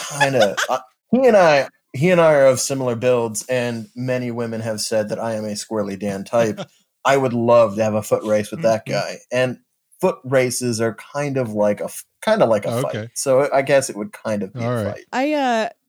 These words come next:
Speaker 3: like, as you said that, it da-, it reminded me of the Too Fat to Run.
Speaker 2: <laughs>
Speaker 3: Now, now I'm thinking in my head, what kind of foot races could Dan still participate in if he couldn't run, like,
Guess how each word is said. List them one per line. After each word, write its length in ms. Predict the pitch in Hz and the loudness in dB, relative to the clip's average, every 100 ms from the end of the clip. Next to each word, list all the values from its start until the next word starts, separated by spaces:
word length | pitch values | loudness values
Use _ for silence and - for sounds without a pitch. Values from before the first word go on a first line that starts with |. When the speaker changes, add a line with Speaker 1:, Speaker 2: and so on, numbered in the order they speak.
| - | -6
Speaker 3:
like, 160 | 269 220 | -6 -2
as 180 | 247 285 | -2 0
you 80 | 320 | 0
said 280 | - 311 277 | 2 2 4
that, 300 | 220 190 - | 4 2 0
it 200 | 233 214 _ 196 | -2 -2 _ -4
da-, 160 | 208 220 | -2 0
it 100 | 233 | 0
reminded 460 | 220 226 240 254 214 | 0 0 0 -2 -2
me 180 | 214 208 | -2 -2
of 160 | 196 | -6
the 260 | 220 202 190 | -8 -8 -6
Too 200 | - 254 | -4 -4
Fat 300 | - 247 - | -2 -4 -4
to 140 | - 202 | -8 -6
Run. 580 | 196 240 190 156 147 156 _ _ | -2 -2 -2 -4 -8 -12 _ _
Speaker 2:
<laughs> 120 | 226 - 190 170 240 - | -6 -4 -6 -4 -4 -2
Speaker 3:
Now, 580 | 220 202 190 180 175 170 | 0 2 2 0 -2 -2
now 200 | 220 254 | 2 4
I'm 200 | 269 269 | 4 2
thinking 300 | 330 311 302 | 0 0 2
in 80 | 262 | 2
my 100 | 247 | 2
head, 320 | 220 254 220 - _ _ | 2 0 0 -6 _ _
what 380 | 226 202 254 - | -8 -2 -2 -2
kind 200 | 311 330 | -2 0
of 80 | 254 | -2
foot 200 | - - | -6 -2
races 420 | 233 226 240 208 | 0 2 0 0
could 300 | - 240 220 | 0 0 0
Dan 360 | 220 208 214 185 | 0 0 -2 0
still 460 | - - 226 220 220 | 0 0 0 -2 -2
participate 680 | 220 - 247 262 196 190 165 | -4 -4 -4 -4 -4 -2 -2
in 240 | 156 156 | -4 -4
if 180 | 160 190 | -6 -4
he 100 | 202 | -4
couldn't 340 | 190 226 202 170 | -4 -4 -4 -2
run, 520 | 208 190 185 175 180 _ - | -2 0 -2 -4 -8 _ -6
like, 360 | 175 170 - | -4 -4 -8